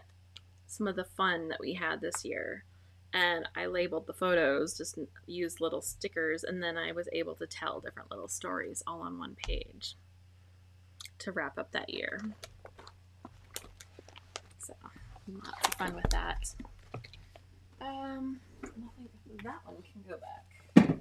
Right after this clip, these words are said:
to the wall. Sometimes you take a class. Sometimes you take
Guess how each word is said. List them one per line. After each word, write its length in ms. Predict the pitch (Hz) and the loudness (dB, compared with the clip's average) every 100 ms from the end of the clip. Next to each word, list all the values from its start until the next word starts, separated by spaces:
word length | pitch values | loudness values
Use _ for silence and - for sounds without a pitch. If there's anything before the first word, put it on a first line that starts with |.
| - - - - | 0 -2 -2 -10
to 140 | - - | -16 -10
the 60 | |
wall. 480 | 190 214 76 65 196 - - - - - - - - - - - - - - - | -2 0 2 -2 -6 -12 -18 -18 -18 -20 -20 -20 -20 -20 -20 -16 -16 -16 -20 -14
Sometimes 580 | - - 349 415 392 370 | -4 -2 0 4 4 4
you 80 | |
take 180 | 294 269 | 0 0
a 60 | 240 | -2
class. 640 | - 180 - - - - - - | -2 -2 -4 -4 -2 -2 -4 -12
Sometimes 440 | - 226 - 262 | -2 -2 2 2
you 80 | 254 | 2
take 180 | 254 226 | -2 2